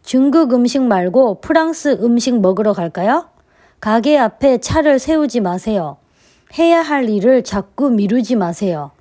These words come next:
감기 걸렸으니까 커피를 드시지 말고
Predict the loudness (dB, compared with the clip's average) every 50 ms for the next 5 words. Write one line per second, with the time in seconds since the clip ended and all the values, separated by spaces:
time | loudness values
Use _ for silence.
0 | _ _ _ _ _ _ _ _ -6 -2 0 0 2 2 2 0 0 0 0 2
1 | 2 2 0 0 -2 -2 -2 -2 -2 -2 -2 -2 -2 -2 -2 -2 -2 -2 0 0
2 | 0 0 2 2 0 0 0 -2 -4 -2 -2 -4 -2 -2 -2 -2 -2 -2 -2 0
3 | 0 2 2 2 0